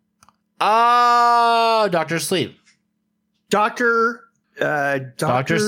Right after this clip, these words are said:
Speaker 1: Sleep.
Speaker 2: Doctor Sleep, was it?
Speaker 1: Yeah, Doctor
Speaker 2: No.
Speaker 1: Sleep, Ewan McGregor.
Speaker 2: Doctor Sleep.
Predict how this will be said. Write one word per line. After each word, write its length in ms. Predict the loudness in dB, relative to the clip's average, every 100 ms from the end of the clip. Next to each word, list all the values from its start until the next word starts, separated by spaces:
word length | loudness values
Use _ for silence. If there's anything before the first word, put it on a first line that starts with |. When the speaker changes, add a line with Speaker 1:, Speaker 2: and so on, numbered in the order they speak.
| 0
Speaker 1:
Sleep. 360 | 0 -2 -4 -10 -18 _ -6
Speaker 2:
Doctor 360 | -6 -4 -6
Sleep, 360 | -4 -4 -4 -4
was 160 | -6 -4
it? 200 | -6 -6
Speaker 1:
Yeah, 200 | -4 -2
Doctor 400 | -2 -2 0 -2
Speaker 2:
No. 40 |
Speaker 1:
Sleep, 500 | -4 -2 -2 -2 -4 -10 _
Ewan 280 | -2 0 0
McGregor. 580 | -2 -2 -2 -4 -4 -4
Speaker 2:
Doctor 320 | -4 -4 -8
Sleep. 420 | -8 -6 -6